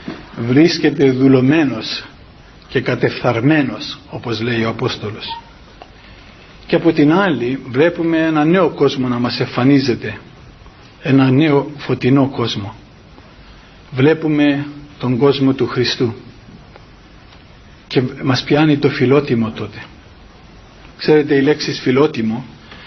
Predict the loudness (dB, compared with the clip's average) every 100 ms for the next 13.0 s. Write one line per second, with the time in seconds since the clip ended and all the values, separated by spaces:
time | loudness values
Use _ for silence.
0 | -20 -20 -20 -4 2 4 4 2 0 0
1 | 2 0 0 0 0 0 0 0 -2 -2
2 | -8 -12 -20 -20 -20 -20 -20 -20 -8 -6
3 | -2 0 0 0 0 -2 -2 2 2 0
4 | -6 -8 -16 -20 -20 -20 -10 -6 -4 0
5 | 0 0 -2 -4 -2 0 0 0 0 2
6 | 2 2 0 0 -2 -4 -6 -4 -4 0
7 | 2 2 -2 -6 -6 -2 0 0 0 0
8 | 0 -4 -2 0 2 0 -4 -18 -20 -20
9 | -20 -20 -20 -10 0 2 0 2 2 4
10 | 4 4 2 0 -2 -4 -6 -4 -2 -4
11 | -2 -2 -2 -4 -4 -4 -4 -4 -6 -8
12 | -4 0 0 2 0 2 2 0 -2